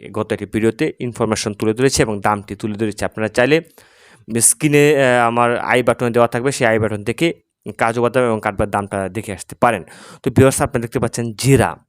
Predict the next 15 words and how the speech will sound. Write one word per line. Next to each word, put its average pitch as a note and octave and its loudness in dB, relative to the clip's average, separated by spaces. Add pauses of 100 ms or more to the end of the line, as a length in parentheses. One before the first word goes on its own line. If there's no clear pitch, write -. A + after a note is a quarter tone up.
(760)
এটা A#2+ -4
কিন্তু D3+ -2
খুব D3 -8
ভালো A2 4
মানের C3 0
ইন্ডিয়ান A#2 -2
জিরা, A#2 0
লংতরাই A2+ 0
জিরা। A2+ -6 (320)
এটা A2+ -2
বর্তমান A2 -4
কেজি A#2+ -4
পাঁচশো A2 -2
চল্লিশ A2 -4
টাকা, G#2+ -4